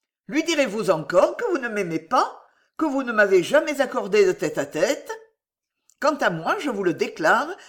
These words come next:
je dirai tout le contraire, que vous m'aimez cent fois plus que votre mari, et que rien ne vous arrête quand vous avez l'espoir de me rencontrer. » La pauvre Hersan, plus confuse qu'on ne saurait dire,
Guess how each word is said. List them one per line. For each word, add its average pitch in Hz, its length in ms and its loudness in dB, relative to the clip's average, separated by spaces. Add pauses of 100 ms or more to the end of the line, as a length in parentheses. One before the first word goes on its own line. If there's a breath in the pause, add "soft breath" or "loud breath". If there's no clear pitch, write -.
(220 loud breath)
je 214 160 -4
dirai 254 420 0
tout 339 120 2
le 320 120 0
contraire, 202 580 0 (280 loud breath)
que 233 60 -8
vous 214 200 -4
m'aimez 220 380 2
cent 349 300 -6
fois 311 220 0
plus 277 160 -4
que 226 80 -8
votre 190 280 -4
mari, 151 540 -2 (260 loud breath)
et 180 120 2
que 196 80 2
rien 247 400 0
ne 359 40 2
vous 277 220 -2
arrête 196 500 2 (240 loud breath)
quand 208 140 -2
vous 185 160 -2
avez 160 160 0
l'espoir 277 540 2
de 392 80 2
me 330 80 2
rencontrer. » 185 840 -2 (1500)
La 180 120 -2
pauvre 254 400 0
Hersan, 196 460 -4
plus 294 280 -6
confuse 240 540 -6
qu'on - 160 -6
ne 143 140 -6
saurait 214 300 -2
dire, 196 380 -4